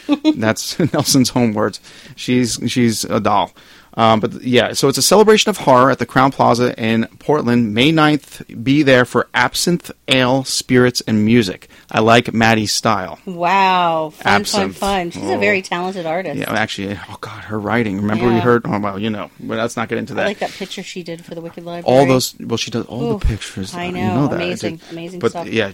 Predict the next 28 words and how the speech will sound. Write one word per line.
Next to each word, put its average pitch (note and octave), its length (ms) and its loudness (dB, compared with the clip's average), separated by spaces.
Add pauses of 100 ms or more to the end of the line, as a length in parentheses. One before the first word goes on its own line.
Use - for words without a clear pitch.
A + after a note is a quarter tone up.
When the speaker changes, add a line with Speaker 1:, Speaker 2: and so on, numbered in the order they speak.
(160)
Speaker 2:
it G#2+ 60 -10
just, - 280 -10
she's, A2+ 300 -6
she's A2+ 240 -2
a - 20 -2
great, A2+ 380 -2
I A2 60 -6
just, A#2 300 -6
an - 220 -10
amazing A#2 320 2
artist, A2 240 0
but G#2+ 160 -2 (120)
her G#2 140 -2
writing, B2+ 500 2 (960)
uh, A2+ 280 -2
I'm A2 420 0
Speaker 1:
Oh, - 40 -2
Speaker 2:
sorry, A#2 320 6
Speaker 1:
absolutely. G#2 180 0
Speaker 2:
I A2 160 6
don't A#2+ 180 2
know A#2 140 2
anybody A2 320 2
in G#2 80 0
modern G#2 260 0
day G2 140 -4
that's, - 520 -10
uh, G2 360 -6